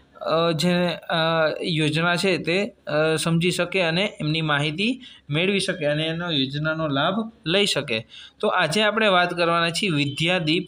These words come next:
વીમા યોજના એટલે કે શું છે. હવે ઈ વિદ્યાદીપ વીમા યોજના છે એ, એનો લાભ આપણે કોને કોને મળે? તો ધોરણ એક થી આઠ માં અભ્યાસ કરતા આકસ્મિક અ-, અવસાન પામનાર વિદ્યાર્થીઓને આ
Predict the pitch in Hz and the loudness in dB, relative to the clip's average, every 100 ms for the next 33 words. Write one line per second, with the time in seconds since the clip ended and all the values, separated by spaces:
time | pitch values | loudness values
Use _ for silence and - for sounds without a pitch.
0 | 139 135 156 175 180 147 143 131 143 165 | -2 0 2 2 2 2 0 0 0 0
1 | 131 143 160 170 170 - 220 208 135 107 | 0 0 -2 -2 -4 0 0 0 -2 -6
2 | - _ - - - - - - 139 196 | -8 _ -20 -20 -20 -20 -14 -4 0 0
3 | 269 220 220 220 208 - - _ _ _ | 0 0 2 2 0 -6 -18 _ _ _
4 | _ _ _ _ _ _ 175 151 165 202 | _ _ _ _ _ _ -2 0 2 2
5 | 202 180 170 185 180 170 151 156 170 165 | 0 0 0 2 2 2 0 0 -2 -2
6 | 185 175 185 185 170 170 156 143 165 165 | 0 0 0 -2 -2 2 4 2 2 2
7 | 160 185 185 208 160 135 127 123 120 170 | 2 0 2 0 2 0 0 -2 -2 -2
8 | 202 - - - - 147 202 180 190 196 | -2 -4 -16 -10 -2 2 2 2 0 -4
9 | - 214 220 - 165 165 - 190 165 156 | -4 0 0 0 0 0 0 2 2 2
10 | 180 - 170 165 185 202 220 - 151 - | 0 0 -2 0 2 2 0 -6 -8 -2
11 | 175 - 190 202 - - - - 160 - | -2 0 0 0 -2 -2 -2 -2 -4 0
12 | 180 180 180 156 151 170 175 175 139 139 | 0 0 2 2 2 2 2 2 0 0
13 | 170 170 170 170 180 196 214 - 143 165 | 0 0 0 2 2 0 -2 -2 0 2
14 | 190 | 0